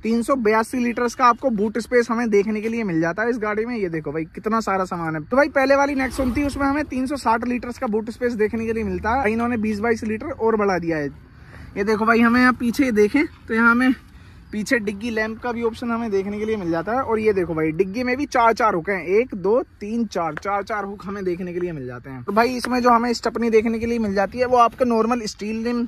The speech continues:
देखने के लिए मिल जाता है। और tire size भाई हमें इसमें कम देखने के लिए नहीं मिलता, जो इसका normal tire है, मतलब sixteen inches के हमें यहाँ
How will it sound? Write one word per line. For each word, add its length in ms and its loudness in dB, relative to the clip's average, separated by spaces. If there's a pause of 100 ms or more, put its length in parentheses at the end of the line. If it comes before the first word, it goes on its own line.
(120)
देखने 280 -4
के 80 -6
लिए 120 0
मिल 120 2
जाता 220 2
है। 80 0
और 160 4
tire 260 4
size 240 4
भाई 180 6
हमें 360 2
इसमें 340 -4
कम 240 0
देखने 280 2
के 60 -6
लिए 140 -4
नहीं 160 -4
मिलता, 260 -6
जो 160 2
इसका 220 -4
normal 340 -2
tire 300 0
है, 60 -2 (220)
मतलब 280 -2 (640)
sixteen 420 -2
inches 300 2
के 80 -2
हमें 200 0
यहाँ 180 0